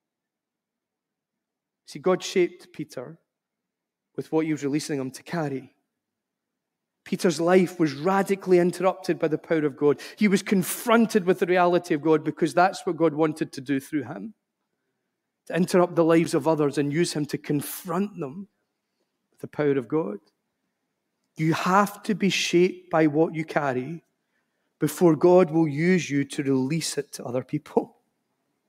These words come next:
And the reason why many of us fail to see God use us in that way, in the way that we feel called, is because we fail to allow our own hearts to be changed by what he's doing. And that's not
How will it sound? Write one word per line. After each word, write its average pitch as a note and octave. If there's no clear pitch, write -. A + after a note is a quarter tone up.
And E3+
the F3+
reason G#3
why G3+
many G#3
of F#3
us F3+
fail G3+
to -
see F#3+
God F3+
use G#3
us F3
in E3+
that D#3+
way, E3
in D#3+
the D#3+
way F#3+
that G3+
we G3
feel F#3
called, G#3+
is F#3
because F3
we C#3+
fail E3
to E3+
allow D#3
our D3
own C#3
hearts D3
to B2+
be A#2+
changed C3+
by B2
what B2
he's A2
doing. D3
And E3
that's G3+
not G3